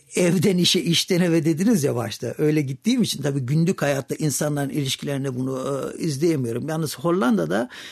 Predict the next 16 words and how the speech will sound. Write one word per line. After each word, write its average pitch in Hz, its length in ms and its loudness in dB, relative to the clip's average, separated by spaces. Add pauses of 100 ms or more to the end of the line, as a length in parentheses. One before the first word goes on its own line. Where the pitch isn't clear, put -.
(220)
gerçekten 160 800 0 (100)
böyle 170 540 2
bir 139 80 -2
dönüşüm 151 500 0 (100)
insanı, 185 720 0 (120)
e, - 680 -2
düşünmeye 226 500 4
sevk 139 340 -2
ediyor 180 280 0
ve 185 160 0
bunun 196 420 2
en 233 260 2
büyük 180 180 0
nedenlerinden 151 720 0
biri 139 140 -2
sanıyorum, 135 580 -2